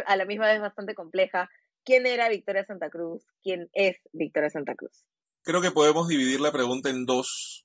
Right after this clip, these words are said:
Speaker 2: eh, aspectos. Uno objetivo, que es describir qué hizo Victoria Santa Cruz.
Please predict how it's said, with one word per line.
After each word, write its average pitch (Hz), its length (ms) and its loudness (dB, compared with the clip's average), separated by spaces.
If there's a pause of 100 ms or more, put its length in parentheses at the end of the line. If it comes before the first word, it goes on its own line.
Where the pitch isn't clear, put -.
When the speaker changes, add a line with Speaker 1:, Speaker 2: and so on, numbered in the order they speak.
(140)
Speaker 2:
eh, 104 440 -4 (220)
aspectos. - 840 -6
Uno 131 720 -2 (240)
objetivo, 147 880 -2 (520)
que 113 180 -2
es - 280 -6
describir 123 840 0
qué 147 100 0
hizo 156 380 2
Victoria 127 360 -4
Santa 110 320 -6
Cruz. 147 440 -8